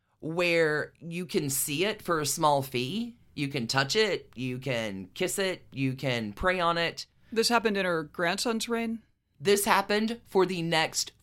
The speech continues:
Speaker 1: four hundred years until Queen Victoria gets on the throne four hundred years later and is like,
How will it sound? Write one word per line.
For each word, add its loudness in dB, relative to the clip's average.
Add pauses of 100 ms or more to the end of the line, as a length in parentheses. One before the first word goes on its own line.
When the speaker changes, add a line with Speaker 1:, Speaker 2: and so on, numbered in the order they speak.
(120)
Speaker 1:
four 4
hundred 2
years 0 (320)
until 2
Queen 2
Victoria 2 (720)
gets 2
on 8
the 2
throne 2
four 2
hundred 0
years 0
later 2
and 0
is 0
like, 0